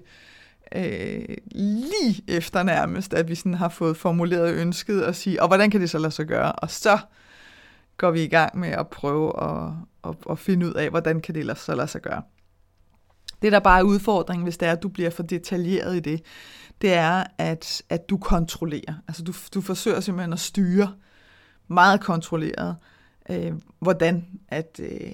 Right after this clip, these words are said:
at dit ønske skal blive opfyldt. Og det vil sige, at du kommer igen, fordi dit fokus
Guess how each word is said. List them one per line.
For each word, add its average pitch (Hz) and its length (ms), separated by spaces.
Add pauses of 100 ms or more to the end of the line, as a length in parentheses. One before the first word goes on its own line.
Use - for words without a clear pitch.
(120)
at 170 160
dit 175 120
ønske - 320
skal - 240
blive 160 200
opfyldt. - 420
Og 165 120
det 202 100
vil 185 80
sige, 202 160
at 170 40
du 190 60
kommer 165 440 (800)
igen, 214 480 (140)
fordi 190 220
dit 175 180
fokus 190 540